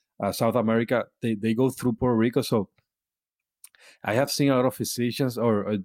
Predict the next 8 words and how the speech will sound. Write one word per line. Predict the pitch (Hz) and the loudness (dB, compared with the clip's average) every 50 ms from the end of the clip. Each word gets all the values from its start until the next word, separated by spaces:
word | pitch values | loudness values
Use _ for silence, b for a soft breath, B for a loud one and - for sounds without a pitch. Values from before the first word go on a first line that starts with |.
| - 104 | -6 -4
they | 107 110 110 | -2 0 2
went, | 117 120 117 110 104 101 107 117 _ _ _ _ _ - - | 2 2 2 2 0 -2 -6 -12 _ _ _ _ _ -10 -6
uh, | 113 110 101 | -4 -4 -4
for | - - 107 | -2 -2 -2
example, | 98 - - 110 104 - 101 | 0 0 0 -2 -2 0 0
neurosurgeons | 98 104 120 127 123 - - 127 120 113 120 117 110 - | 2 2 2 2 2 2 0 2 2 2 2 0 0 -2
in | 110 98 | -4 -4
Cuba, | - 113 110 107 107 107 107 | -2 0 0 2 2 2 2